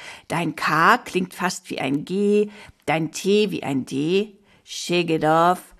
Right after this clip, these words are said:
Nun singst du mit kraftvoller Rufstimme, aber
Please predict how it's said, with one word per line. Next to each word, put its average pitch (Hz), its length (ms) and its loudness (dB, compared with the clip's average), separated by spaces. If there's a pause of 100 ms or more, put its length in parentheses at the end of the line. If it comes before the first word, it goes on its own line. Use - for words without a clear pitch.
(540)
Nun 302 280 8
singst 240 460 2
du 208 300 0
mit - 240 -8
kraftvoller 165 880 0
Rufstimme, 190 1000 0
aber 247 420 0